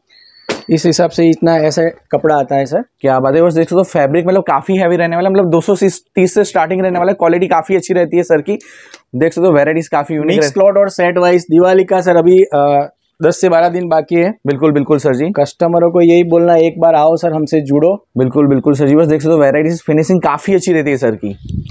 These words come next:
Speaker 1: मिक्स लॉट और सेट वाइज दोनों दो सौ तीस रुपए स्टार्ट है, अट्ठाईस से लेकर थर्टी एट तक पूरी साइज आएगी।
Speaker 2: बिल्कुल, बिल्कुल। तो सर अपने इसमें मिनिमम ऑर्डर कितना करना रहता है वैसे?
Speaker 1: हंड्रेड पीस का सर मिनिमम ऑर्डर होता है।
Speaker 2: हंड्रेड पीस का भी उस मिनिमम ऑर्डर रहता है।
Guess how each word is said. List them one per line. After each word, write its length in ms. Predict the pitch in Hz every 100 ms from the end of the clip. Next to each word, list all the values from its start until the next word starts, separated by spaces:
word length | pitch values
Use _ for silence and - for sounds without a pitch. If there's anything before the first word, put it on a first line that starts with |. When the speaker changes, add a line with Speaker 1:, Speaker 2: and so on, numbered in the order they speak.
| - - _ -
Speaker 1:
मिक्स 240 | 151 165 -
लॉट 140 | 175
और 120 | 175
सेट 300 | 165 165 156
वाइज 240 | 160 160 151
दोनों 340 | 151 156 165
दो 240 | 151 151 160
सौ 160 | 175 165
तीस 500 | 165 156 - 165 -
रुपए 220 | 160 170
स्टार्ट 320 | 156 151 151 139 147
है, 160 | 151
अट्ठाईस 440 | 175 143 151 151 147
से 60 |
लेकर 220 | 151 147
थर्टी 300 | 151 139 139
एट 120 | 151 -
तक 60 |
पूरी 240 | 139 143 143
साइज 320 | 139 139 135
आएगी। 160 | 139
Speaker 2:
बिल्कुल, 280 | 135 127 143
बिल्कुल। 240 | 131 131 156
तो 140 | 202
सर 160 | 208 220
अपने 200 | 208 220
इसमें 180 | 208
मिनिमम 340 | 214 196 202 202
ऑर्डर 200 | 165 185
कितना 200 | 185 185
करना 180 | 180 175
रहता 200 | 170 170
है 60 |
वैसे? 160 | 160 -
Speaker 1:
हंड्रेड 340 | 170 190 202
पीस 120 | 196
का 120 | - 196
सर 160 | 190
मिनिमम 340 | 180 175 175 170
ऑर्डर 200 | 156 139
होता 260 | 139 147
है। 40 | 202 - 139
Speaker 2:
हंड्रेड 260 | 147 165
पीस 120 | 175
का 100 | 175
भी 80 | 175
उस 100 | 180
मिनिमम 320 | 170 165 175
ऑर्डर 260 | 170 147 165
रहता 280 | 175 165 160
है। 180 | 165